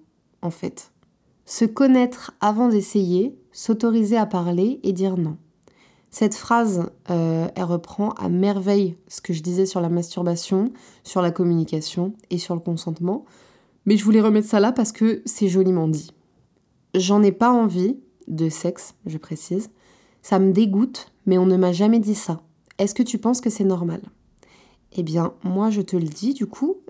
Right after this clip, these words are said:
c'est tout à fait normal. Il y a des personnes qui sont asexuelles.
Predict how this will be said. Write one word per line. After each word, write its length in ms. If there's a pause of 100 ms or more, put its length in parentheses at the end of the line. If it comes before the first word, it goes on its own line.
(100)
c'est 400
tout 180
à 80
fait 160
normal. 480 (380)
Il 40
y 20
a 20
des 100
personnes 380
qui 120
sont 380 (420)
asexuelles. 600